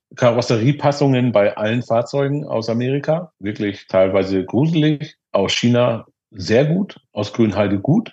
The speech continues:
Ja, und eben normale Sachen wie nicht eingehakte Bremsleitungen oder, äh, Bremsen natürlich, klar, das kennen wir alle. Warum ist das Tesla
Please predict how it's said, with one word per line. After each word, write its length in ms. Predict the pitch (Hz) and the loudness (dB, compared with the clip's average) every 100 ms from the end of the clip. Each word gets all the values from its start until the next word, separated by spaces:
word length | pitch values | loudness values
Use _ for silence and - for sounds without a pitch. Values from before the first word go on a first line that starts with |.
| _ | _
Ja, 180 | 92 80 | -2 -2
und 300 | 80 107 113 | -2 -2 0
eben 200 | 117 113 | 0 2
normale 420 | 110 92 80 107 | 2 0 0 0
Sachen 400 | 90 92 - 87 | 0 -2 -4 -4
wie 280 | 90 87 90 | -2 -2 -4
nicht 260 | 90 - - | -4 -6 -4
eingehakte 600 | 87 92 90 90 - 80 | -2 0 0 -2 -4 -6
Bremsleitungen 1080 | 78 85 82 90 87 92 101 92 95 92 95 | -4 -4 -2 -2 0 0 0 0 0 -2 -4
oder, 560 | 95 92 87 87 82 - _ | -2 0 0 0 -6 -14 _
äh, 280 | 107 95 85 | -2 -2 -2
Bremsen 680 | - 110 110 220 196 180 | -6 0 2 4 4 4
natürlich, 540 | 160 139 160 196 180 - | 2 2 2 2 0 0
klar, 220 | 135 170 | 0 0
das 140 | 135 | -2
kennen 220 | - 151 | 0 0
wir 120 | 127 110 | 2 2
alle. 200 | 151 113 | 0 0
Warum 240 | 117 117 | -2 -4
ist 160 | 113 113 | -8 -10
das 100 | 110 | -4
Tesla 540 | 123 120 120 110 | -4 0 2 2